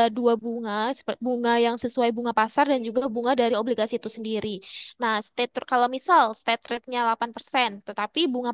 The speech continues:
pasarnya itu enam persen nih, berarti, eh, obligasi itu dijual perusahaan dengan harga premium seperti itu. Sedangkan misal sama nih delapan persen, berarti sesuai nilai par ataupun nilai nominalnya. Tetapi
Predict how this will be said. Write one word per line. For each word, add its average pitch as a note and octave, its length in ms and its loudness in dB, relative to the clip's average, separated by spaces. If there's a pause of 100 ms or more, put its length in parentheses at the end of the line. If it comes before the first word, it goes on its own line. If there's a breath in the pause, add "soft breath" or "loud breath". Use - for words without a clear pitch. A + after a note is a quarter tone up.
pasarnya A#3+ 460 0 (100)
itu - 160 -8 (500 loud breath)
enam B3+ 200 2
persen - 320 0
nih, B3+ 180 -4
berarti, A#3+ 340 0 (880 loud breath)
eh, A#3+ 180 2
obligasi A#3 420 0 (120)
itu - 140 -6 (120)
dijual B3 300 2
perusahaan A#3 520 0
dengan B3 260 -2
harga A3+ 240 0 (180)
premium A#3 500 -2 (140)
seperti G#3+ 260 -10 (100)
itu. - 100 -10 (140)
Sedangkan A#3 380 0 (120)
misal D4+ 180 2 (100)
sama D4 220 0 (120)
nih F4 100 -8 (100)
delapan A#3+ 260 0 (140)
persen, C#4 360 -2 (240)
berarti G#3 360 -4 (440 loud breath)
sesuai C4+ 340 4
nilai C4 200 4 (100)
par B3+ 160 6 (100)
ataupun A3+ 300 -6
nilai A3+ 280 -2
nominalnya. G#3+ 560 -8 (540 loud breath)
Tetapi D4+ 260 -2